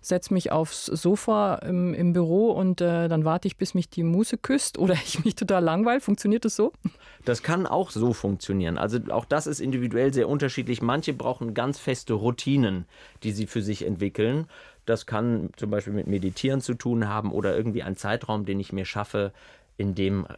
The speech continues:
Speaker 2: ein reizarmer Zeitraum, wo ich dann auch mal den Kontext so gestalte. Also Telefon aus, es bimmelt nix, das Handy ist aus, an der Tür klingelt's nicht und ich kann quasi mich auf das Nichts fokussieren und viel Sachen sein lassen. Also da kann ich mir schon die Rahmenbedingungen auch so schaffen.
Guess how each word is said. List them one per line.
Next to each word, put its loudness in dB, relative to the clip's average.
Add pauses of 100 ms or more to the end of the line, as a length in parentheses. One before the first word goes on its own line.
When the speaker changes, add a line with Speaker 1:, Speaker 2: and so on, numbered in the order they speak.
(140)
Speaker 2:
ein -2
reizarmer -2
Zeitraum, -4
wo 2
ich -4
dann 0
auch -6
mal -2
den -4
Kontext -4
so 0
gestalte. -2
Also -4
Telefon -2
aus, 0
es -8
bimmelt 0
nix, -2
das -6
Handy 0
ist -6
aus, -2
an -2
der 0
Tür -2
klingelt's -2
nicht -2 (280)
und 0
ich -4
kann -4
quasi -2
mich -4 (140)
auf -4
das -2 (680)
Nichts -4
fokussieren -2
und -4
viel -2
Sachen -2
sein 0
lassen. -6
Also -6
da 0
kann -4
ich -6
mir -2
schon -4
die -2
Rahmenbedingungen -2
auch -10
so -6
schaffen. -8